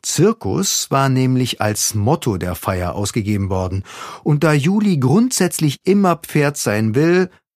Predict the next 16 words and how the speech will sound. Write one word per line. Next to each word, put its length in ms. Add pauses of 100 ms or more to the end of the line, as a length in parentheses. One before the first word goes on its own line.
(140)
war 300
klar, 500 (300)
als 280
was 160
sie 120
sich 200
verkleiden 460
würde. 240 (560)
Das 240
war 140
mit 200
meiner 320
Tochter 380
nicht 200
zu 120
verhandeln, 520